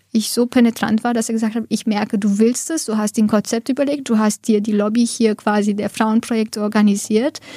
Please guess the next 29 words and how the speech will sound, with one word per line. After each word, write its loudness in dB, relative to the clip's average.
ähm, 2
lass 2
uns -4
darüber -2
reden, 2
wie -2
wir 0
es -4
umsetzen. -2
Und 2
manchmal 2
ist -6
das -6
eben 2
nicht 2
die 0
große -4
Presseschlagzeile -2
oder 0
wo 2
man 2
nach 2
vorne -2
geht, -6
sondern -4
es -4
gibt -10
unterschiedliche 0
Möglichkeiten, 0